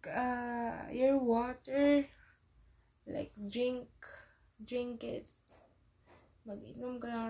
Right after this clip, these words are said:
ng tubig hanggang sa kailangan ng katawan mo. And let yourself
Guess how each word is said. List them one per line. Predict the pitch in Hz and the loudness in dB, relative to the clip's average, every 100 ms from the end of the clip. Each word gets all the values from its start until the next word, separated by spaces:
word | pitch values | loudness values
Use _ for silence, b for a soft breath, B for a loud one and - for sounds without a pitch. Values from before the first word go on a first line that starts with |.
| 226 | -8
ng | |
tubig | - 233 220 214 208 | -8 -6 -4 -4 -4
hanggang | 202 208 214 | -6 -6 -8
sa | 208 214 | -8 -10
kailangan | 208 208 202 208 208 | -8 -6 -6 -6 -8
ng | 202 | -12
katawan | - - - - 220 | -14 -14 -12 -12 -6
mo. | 254 254 214 214 - - b b b b b b _ _ _ _ _ - | -2 0 -2 -8 -16 -18 b b b b b b _ _ _ _ _ -12
And | 214 226 226 220 214 208 - _ _ _ _ _ _ _ _ _ _ _ _ _ _ _ | -8 -4 -4 -6 -10 -14 -20 _ _ _ _ _ _ _ _ _ _ _ _ _ _ _
let | 247 277 | -4 -2
yourself | 349 359 359 339 | 2 2 2 -2